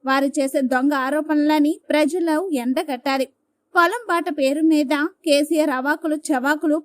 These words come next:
పేలుతున్నాడు. కాంగ్రెస్ నాయకుల్ని వేటాడాలని అంటున్నాడు. నల్గొండ జిల్లాని మోసం చేసింది బీఆర్ఎస్ పార్టీ.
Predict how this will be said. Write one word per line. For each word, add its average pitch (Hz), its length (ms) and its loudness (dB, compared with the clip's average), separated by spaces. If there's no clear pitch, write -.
పేలుతున్నాడు. 262 680 -2
కాంగ్రెస్ 285 460 0
నాయకుల్ని 285 500 0
వేటాడాలని 294 960 0
అంటున్నాడు. 254 600 0
నల్గొండ 370 420 0
జిల్లాని 302 420 2
మోసం 269 440 0
చేసింది 311 760 2
బీఆర్ఎస్ 285 640 -2
పార్టీ. 254 360 -4